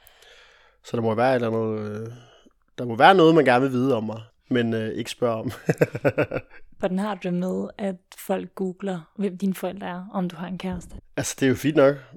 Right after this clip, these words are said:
Speaker 1: Det, det, altså, kæreste, det må være en kompliment, føler jeg.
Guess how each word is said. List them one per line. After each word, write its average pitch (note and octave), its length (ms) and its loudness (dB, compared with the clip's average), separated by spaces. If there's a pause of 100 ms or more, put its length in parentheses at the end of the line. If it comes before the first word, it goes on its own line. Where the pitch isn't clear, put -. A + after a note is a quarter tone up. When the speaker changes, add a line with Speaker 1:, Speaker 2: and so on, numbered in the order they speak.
(160)
Speaker 1:
Det, A#2+ 160 -6 (160)
det, B2 460 0
altså, A#2+ 300 -6
kæreste, E3+ 420 6
det F3 120 0
må E3 140 6
være B2+ 200 6
en A#2+ 60 0
kompliment, A#2 520 0
føler E3+ 240 0
jeg. B2+ 200 0